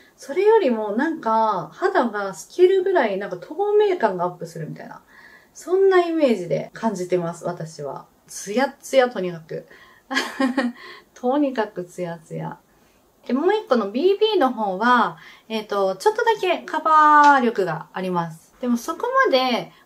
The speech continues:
これだけで、あの、ニキビを隠せるかとかっていうと、そこまでの補正機能はないので、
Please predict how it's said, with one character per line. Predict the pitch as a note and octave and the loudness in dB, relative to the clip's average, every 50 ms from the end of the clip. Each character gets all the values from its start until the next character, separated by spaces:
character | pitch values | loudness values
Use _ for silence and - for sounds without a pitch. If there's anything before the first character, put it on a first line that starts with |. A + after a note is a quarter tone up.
| _ - | _ -10
こ | - D#4+ | -6 -2
れ | E4+ G4 G#4 G#4 | 2 4 4 6
だ | G4+ F#4+ F#4 | 6 4 2
け | F4+ - G4 F4 | 2 -2 -2 0
で、 | B3 A#3+ A3+ A3+ A3+ G#3+ G3 F3+ - | 0 0 2 2 0 0 -2 -4 -4
あ | - G#3+ | -6 -6
の、 | G#3 G3 | -4 -2
ニ | G#3 A#3 C#4 D4 | 0 0 0 0
キ | - - D4 | -2 -6 -6
ビ | A#3+ A3+ G#3+ G3 | 0 4 4 4
を | F3+ F3+ | 4 2
隠 | - - E3 - - B3+ | -4 -14 -10 -4 -4 -4
せ | B3+ - D4 C#4 | -2 0 0 4
る | A#3 G#3 - | 4 2 2
か | - - E3 E3 - | 2 -6 -8 -10 -12
と | - - | -10 0
か | - E4 E4+ | 4 4 4
っ | F4 F4+ | 4 2
て | - F4+ | 2 2
い | F4+ F4 F4 | 2 2 2
う | F4 | -2
と、 | - C#4 | -10 -10
そ | B3 - D4+ D4+ | -10 -8 -10 -6
こ | - F#4+ G#4 | -4 -2 0
ま | A4 A4+ A#4 A#4 | 0 2 2 2
で | F#4+ A#3 G#3 | 2 2 2
の | F#3+ F#3 F#3+ G#3 G#3 G3+ G3 F3+ D#3+ | 2 -2 -2 -2 0 0 0 0 0
補 | - B3 | -2 -2
正 | A#3+ - B3 B3 A#3+ | 4 4 4 4 4
機 | A#3+ B3+ | 2 0
能 | A#3 G#3+ G3 | 0 2 0
は | F3+ | 0
な | F#3 G#3 A#3 A#3+ A#3+ A#3 | -2 0 0 2 2 2
い | G3+ F#3 | 0 -2
の | F3+ E3+ E3+ | -4 -6 -6
で、 | E3+ G3 G#3+ G#3+ G#3+ G#3 F#3+ F3 D#3+ D#3+ | -6 -4 -4 -2 -2 -2 -4 -4 -6 -8